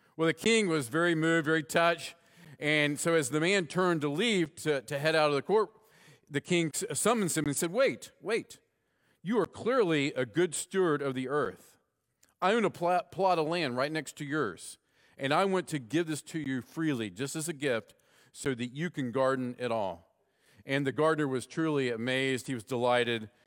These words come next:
and he went home rejoicing. Well, in the courtroom, there was a nobleman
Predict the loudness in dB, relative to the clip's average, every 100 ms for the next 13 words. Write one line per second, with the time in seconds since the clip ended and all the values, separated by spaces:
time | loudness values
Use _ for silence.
0 | _ _ -8 -4 -4 -2 -2 -2 -4 -8
1 | -10 -6 -4 -4 -6 -12 -18 _ _ _
2 | _ _ _ _ _ _ _ 2 2 2
3 | 0 2 2 2 4 4 4 2 2 0
4 | 0 2 2 0 0 2 2 0 -4 -8